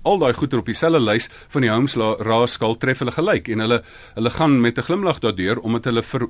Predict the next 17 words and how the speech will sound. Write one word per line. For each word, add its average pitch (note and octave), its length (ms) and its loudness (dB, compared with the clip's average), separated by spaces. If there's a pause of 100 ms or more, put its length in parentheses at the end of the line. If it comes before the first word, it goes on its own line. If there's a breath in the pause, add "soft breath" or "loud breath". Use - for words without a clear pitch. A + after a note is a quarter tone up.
die A2 100 -4
vermoë B2+ 360 0
het D3+ 140 0
om A2 80 0
dit F#2+ 100 -6
te E2+ 120 -10
doen. D2 220 -8 (380 loud breath)
Die F#3+ 120 0
spesifieke F3 500 -2
stresskaal, B2 800 2
die G#2 120 -2
mense A2 240 0
wat A#2+ 100 -2
dit A2+ 100 -2
wil G2+ 120 -2
gaan F#2+ 220 -4
Google, B2 320 0